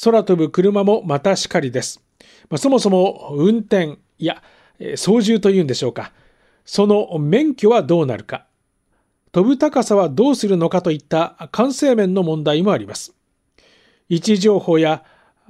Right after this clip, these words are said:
通信環境の整備、保険の構築、まあ、それに伴う法律の整備も必要になります。まあ、一方で、まあ、先ほどのエアタクシーなどのような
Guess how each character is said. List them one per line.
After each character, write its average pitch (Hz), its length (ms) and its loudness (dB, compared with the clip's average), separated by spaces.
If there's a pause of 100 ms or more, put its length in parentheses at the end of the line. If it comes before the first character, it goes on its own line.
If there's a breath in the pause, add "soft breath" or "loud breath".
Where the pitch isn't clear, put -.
(140)
通 226 180 0
信 233 220 -2
環 220 180 0
境 196 200 0
の 214 100 2
整 147 220 0
備、 120 160 -14 (180)
保 185 140 -2
険 214 200 2
の 202 180 0
構 180 200 2
築、 - 340 -6 (160 soft breath)
ま 151 80 -6
あ、 - 20 -8
そ 185 120 0
れ 226 100 2
に 220 160 0
伴 208 320 0
う 170 220 0 (100)
法 233 220 2
律 240 260 0
の 233 100 2
整 233 240 2
備 185 120 -2
も 190 280 2
必 - 280 -6
要 156 120 2
に 151 100 -4
な 139 80 -2
り 135 80 -4
ま 139 100 -4
す。 - 180 -12 (960 loud breath)
ま 196 60 2
あ、 - 20 4
一 208 180 -4
方 285 180 2
で、 170 320 0 (140)
ま 160 60 -6
あ、 - 20 -4
先 185 240 -2
ほ 233 120 4
ど 220 100 2
の 208 340 2
エ 165 160 2
ア 202 120 0
タ 311 160 0
ク - 80 -8
シ 214 320 -4
ー - 20 -2
な 202 120 2
ど 185 100 2
の 175 80 2
よ 170 160 2
う 156 40 0
な 143 260 -4